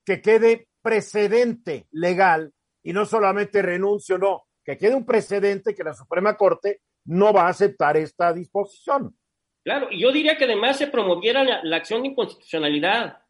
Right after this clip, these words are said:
Speaker 2: Además, para que no haya ideas de que si la Corte puede o no puede, y a lo mejor la Corte dice, como pasó con Cabeza de Vaca, "Oye, te la desecho porque ya está resuelto".
Speaker 1: Bien. A ver, Félix, te veo muy callado, estás embelesado.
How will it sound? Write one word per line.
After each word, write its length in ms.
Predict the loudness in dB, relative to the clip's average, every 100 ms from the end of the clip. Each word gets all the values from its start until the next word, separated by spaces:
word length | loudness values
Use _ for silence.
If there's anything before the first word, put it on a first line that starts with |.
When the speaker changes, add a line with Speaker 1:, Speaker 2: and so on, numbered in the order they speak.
| _ _ _ _ -6
Speaker 2:
Además, 920 | -2 0 0 2 2 0 -2 -10 _ _ _ _ -6
para 280 | -4 -4
que 120 | -2 -2
no 240 | 0 2
haya 340 | 0 0 0
ideas 420 | 0 0 2 0 -2
de 100 | -8
que 100 | -12
si 160 | -10
la 280 | -8 -6 -8 _
Corte 320 | -6 -6 -6
puede 320 | -10 -6 -4 -2
o 40 |
no 180 | -4 -4
puede, 420 | -4 -4 -4 -8 _ -10
y 60 |
a 60 | -6
lo 100 | -4
mejor 180 | -4 -4
la 120 | -4
Corte 300 | -6 -6 -8
dice, 500 | -8 -8 -10 -12 _ _
como 260 | -12 -10 -8
pasó 260 | -6 -6 -4
con 140 | -4
Cabeza 300 | -2 -2 -2
de 40 | -2
Vaca, 220 | -2 -2
"Oye, 140 | -4 -4
te 160 | -2
la 100 | 0
desecho 420 | 0 -2 -4 -6
porque 200 | -8 -6
ya 60 | -4
está 160 | -4 -6
resuelto". 500 | -4 -4 -6 -10 _ _ _ _ _
Speaker 1:
Bien. 360 | 0 2 2 -2 _ _ -2
A 120 | 4
ver, 300 | 6 4 0
Félix, 360 | 0 2 2 2
te 120 | 4
veo 140 | 6 6
muy 160 | 4
callado, 460 | 2 2 4 4 2
estás 340 | 0 -2 0
embelesado. 760 | -2 -4 -6 -8 -6 -6 -8